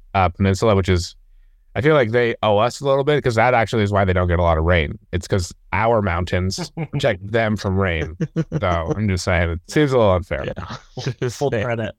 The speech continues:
Speaker 2: Yeah, no, it really, like, your environment has a huge impact on your mental state for creativity and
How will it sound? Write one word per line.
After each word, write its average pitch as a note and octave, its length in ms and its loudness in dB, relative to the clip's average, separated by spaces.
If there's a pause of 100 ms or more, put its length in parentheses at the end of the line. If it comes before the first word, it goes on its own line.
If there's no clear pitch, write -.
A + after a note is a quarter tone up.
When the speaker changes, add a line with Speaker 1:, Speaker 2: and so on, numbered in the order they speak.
(680)
Speaker 2:
Yeah, A#2+ 360 -2
no, C#3+ 160 0
it E3 100 2
really, F#3 280 2
like, D3+ 260 0
your G3+ 160 4
environment D#3+ 440 2
has C3 180 -2
a B2 40 -6
huge B2+ 360 -6
impact A2+ 600 -2
on A2+ 300 -4
your A#2+ 240 -4
mental A#2 460 -2
state A2+ 300 -2
for A#2 140 -4
creativity F3+ 840 0
and A#2+ 200 -4